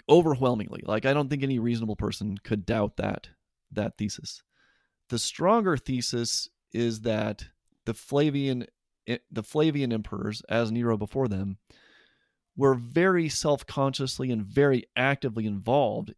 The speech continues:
in the creation of this alternative Judaism, this new Christianity. Now that I'm not, I think that there is less evidence for that very strong thesis and overwhelming evidence for the slightly less strong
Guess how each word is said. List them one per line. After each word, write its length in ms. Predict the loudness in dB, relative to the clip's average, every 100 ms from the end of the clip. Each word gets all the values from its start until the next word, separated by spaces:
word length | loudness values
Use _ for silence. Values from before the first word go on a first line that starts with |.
| -2
in 200 | -2 0
the 80 |
creation 580 | -4 -6 -4 -4 -4 -6
of 120 | -6
this 400 | -4 -4 -6 -8 _ _ _ -6
alternative 540 | -4 -2 -4 -2 -4
Judaism, 580 | -4 -2 0 -2 -4 -6
this 200 | -6 -4
new 180 | -2 -2
Christianity. 880 | -4 -8 -4 -4 -2 -4 -10 -18 _ _ -20 -20 _ _ _
Now 140 | -2 -2
that 300 | 0 0 2
I'm 140 | 0
not, 180 | 0 -2
I 80 | -4
think 180 | -2 -6
that 100 | 0
there 160 | 0
is 180 | 0 -2 _
less 460 | -10 0 2 2 -2
evidence 360 | -4 -4 -6
for 160 | -4 -2
that 220 | -2 -2 _
very 400 | -8 2 2 2
strong 400 | -2 -2 -2 -2
thesis 480 | -4 -6 -6 -8 -10 _ _ _
and 100 | 0
overwhelming 680 | 2 2 0 0 2 2 2
evidence 440 | 2 2 -2 -4 -6
for 220 | -2 -2
the 120 | -2
slightly 420 | -6 -2 -2 -2
less 180 | -6 -8
strong 320 | -6 -6 -6